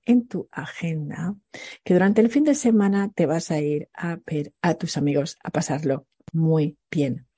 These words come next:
La conexión con otras personas es tan beneficiosa para nuestra salud, sobre todo a medida que cada vez nos hacemos más mayores, es tan importante. Vete a dar un paseo con una amiga, con un amigo,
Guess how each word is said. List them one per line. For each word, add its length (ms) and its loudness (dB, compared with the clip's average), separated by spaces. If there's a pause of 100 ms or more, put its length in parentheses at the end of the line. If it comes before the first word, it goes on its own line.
(300)
La 140 0
conexión 540 4
con 160 2
otras 240 -2
personas 500 -2
es 240 -4
tan 240 4
beneficiosa 680 0
para 200 -4
nuestra 460 0
salud, 440 -4 (600)
sobre 240 2
todo 120 6
a 40 6
medida 260 6
que 160 -4
cada 200 2
vez 120 2
nos 160 -4
hacemos 320 -4
más 160 -6
mayores, 460 -2
es 260 -6
tan 160 2
importante. 540 -4
Vete 220 0
a 40 6
dar 80 6
un 80 2
paseo 320 -2
con 140 -4
una 80 -2
amiga, 320 -2
con 140 -6
un 40 -4
amigo, 460 -4